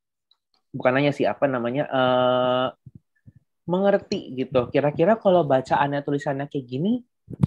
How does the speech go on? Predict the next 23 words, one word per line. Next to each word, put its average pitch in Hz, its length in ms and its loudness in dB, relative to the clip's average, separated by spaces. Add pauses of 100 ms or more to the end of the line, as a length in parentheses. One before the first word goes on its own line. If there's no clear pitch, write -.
(160)
maksudnya 247 480 2
apa 269 160 2
ya 147 160 8 (160)
<laughs> 143 80 6
gitu. 139 520 6 (440)
Karena 147 240 2
kadang-kadang, 147 880 0 (560)
walaupun 151 440 4
sebenarnya 156 400 -2
kita 175 200 -4
mungkin 160 240 -6
udah 147 120 0
terbiasa 117 520 -6
ya, 127 160 -2
"Oh, 165 160 -2
aku 160 200 -4
udah 135 80 -2
biasa 113 320 -4
nih 165 120 -4
baca-baca 120 640 -4
tulisan 123 320 -8
seperti 123 440 -6
ini," 185 240 0